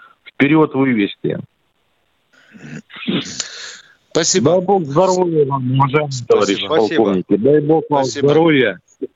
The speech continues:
Speaker 1: благополучия
Speaker 2: Спасибо.
Speaker 1: и всего вам доброго.
Speaker 3: Спасибо.
Speaker 2: И ва-,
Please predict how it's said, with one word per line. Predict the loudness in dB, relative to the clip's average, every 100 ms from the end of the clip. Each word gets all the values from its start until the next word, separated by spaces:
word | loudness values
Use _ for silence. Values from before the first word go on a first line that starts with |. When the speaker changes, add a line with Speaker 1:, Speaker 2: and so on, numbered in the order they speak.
| _ _ -20 -20 _
Speaker 1:
благополучия | 0 0 -2 -8 -10 -6 -2
Speaker 2:
Спасибо. | 0 0
Speaker 1:
и | 0
всего | 0 2 2
вам | 2 0 0
доброго. | 0 2 0 -2 -6 _ _ -10
Speaker 3:
Спасибо. | -6 -4 -4 -2 -2
Speaker 2:
И |
ва-, | -2 -4